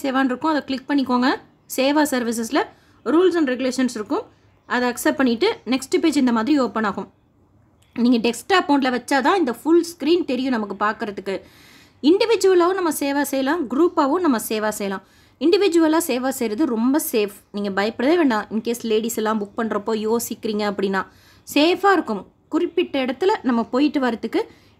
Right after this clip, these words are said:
எந்த பயமும் கிடையாது. திருமலால சேவா செய்யறதுக்கு குரூப்பாவும் நம்ம சேவா செய்யலாம். குரூப்பா நம்ம சேவா செய்யறப்போ ஒரு லாகின்லேருந்து மினிமம் பத்து பேரோட டீட்டெயில்ஸ் கொடுத்தாதான் இன், குரூப்புக்கு புக் ஆகும்.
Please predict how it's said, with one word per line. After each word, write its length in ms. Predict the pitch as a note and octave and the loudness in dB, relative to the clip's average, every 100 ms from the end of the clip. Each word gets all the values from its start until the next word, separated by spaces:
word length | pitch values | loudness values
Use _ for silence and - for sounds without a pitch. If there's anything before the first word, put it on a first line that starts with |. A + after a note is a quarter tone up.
| G3+ A3+ | 0 4
எந்த 260 | C#4+ E4+ C4 | 4 4 2
பயமும் 300 | B3 D4+ D#4+ | 2 2 2
கிடையாது. 240 | B3 A#3 G#3 | 0 -2 -2
திருமலால 340 | B3+ C4 B3 A#3 | 2 2 2 0
சேவா 220 | A#3+ A#3+ A#3 | -2 -2 -2
செய்யறதுக்கு 360 | A3 G3+ G#3 F#4+ C4+ | -4 -6 -2 -2 2
குரூப்பாவும் 440 | D4+ F#4 E4+ D#4 F4 | 2 4 4 2 2
நம்ம 140 | D4+ B3 | 0 -2
சேவா 200 | A#3+ A#3 A3+ | -4 -4 -6
செய்யலாம். 240 | A3 G#3+ A3+ | -6 -4 -2
குரூப்பா 240 | F#4 F#4+ F4+ | 0 0 0
நம்ம 140 | D4 C4 | 0 0
சேவா 180 | B3 A#3+ A#3 | -2 -2 -2
செய்யறப்போ 300 | A3+ D4+ B4 - _ _ _ - D4+ | -2 -2 -2 -6 _ _ _ -2 2
ஒரு 120 | F#4+ D4 | 4 4
லாகின்லேருந்து 520 | C4+ C#4 C#4 C4 D#4 C4+ | 4 2 2 2 4 4
மினிமம் 280 | C#4+ E4+ D4+ | 4 2 -2
பத்து 240 | C4 - D4+ | -8 -4 0
பேரோட 260 | D4+ B3+ E4+ C#4+ | 0 2 2 2
டீட்டெயில்ஸ் 380 | C4+ C#4 C#4 - | 0 -4 -6 -4
கொடுத்தாதான் 480 | B3+ B3+ B3 B3+ G4 - _ _ _ _ _ _ _ _ - | -4 -2 0 2 0 -2 _ _ _ _ _ _ _ _ 2
இன், 120 | E4 - G3+ | 2 2 2
குரூப்புக்கு 400 | E4+ A4 F#4+ F#4+ D#4+ | 4 4 2 0 -2
புக் 220 | B3 - C4+ | -4 -2 -2
ஆகும். 200 | G3+ | -2